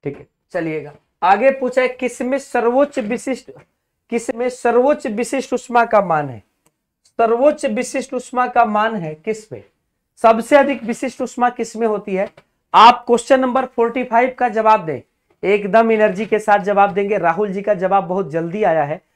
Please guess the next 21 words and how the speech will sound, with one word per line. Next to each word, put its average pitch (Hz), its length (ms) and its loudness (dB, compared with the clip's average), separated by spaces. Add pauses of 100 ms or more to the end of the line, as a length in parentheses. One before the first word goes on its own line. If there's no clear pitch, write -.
(260)
देखते 226 340 2
हैं 262 160 2
कि 254 100 -4
सही 240 280 2
है 233 80 4
कि 233 140 -4
गलत। 214 300 0
सिमरन 208 380 -2
तिवारी 202 340 0
और 202 240 2
धुआंधार 185 440 2
तेजी 175 300 -6
से 151 160 -10
जवाब। 135 320 -6 (440)
शुभम 247 340 2
शर्मा 233 320 4
जी 226 160 0
डी, 185 260 -4
अंगद 202 400 2
यादव 220 280 4
डी, 175 360 -4